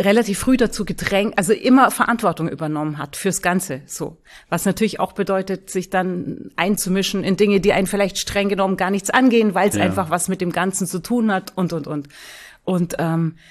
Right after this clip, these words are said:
Speaker 1: insofern hat es einfach gepasst und ich musste nicht sehr lange überlegen, als meine Partei mich gefragt hat, ob ich antreten möchte.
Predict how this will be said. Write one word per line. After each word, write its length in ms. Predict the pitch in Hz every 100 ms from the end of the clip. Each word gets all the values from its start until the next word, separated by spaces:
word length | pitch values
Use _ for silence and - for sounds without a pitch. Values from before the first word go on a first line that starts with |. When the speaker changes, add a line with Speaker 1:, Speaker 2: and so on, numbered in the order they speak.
| - _
Speaker 1:
insofern 720 | 196 170 180 170 190 180 170 - _ _ _ _ _ _ - - - -
hat 300 | - 180 185
es 140 | 190
einfach 500 | - 175 202 175 - - _ _ _ _ _ _ _ _
gepasst 480 | - - - 214 -
und 100 | 185
ich 100 | 170
musste 280 | 190 190 -
nicht 240 | 208 202 -
sehr 140 | 196
lange 280 | 190 196 196
überlegen, 580 | 165 175 190 196 156 -
als 200 | 151 180
meine 220 | 165 165
Partei 360 | 185 160 170
mich 180 | 160 156
gefragt 400 | 165 - 147 -
hat, 200 | 151 -
ob 100 | 143
ich 300 | 143 139 - -
antreten 420 | 156 - 139 139
möchte. 300 | 135 -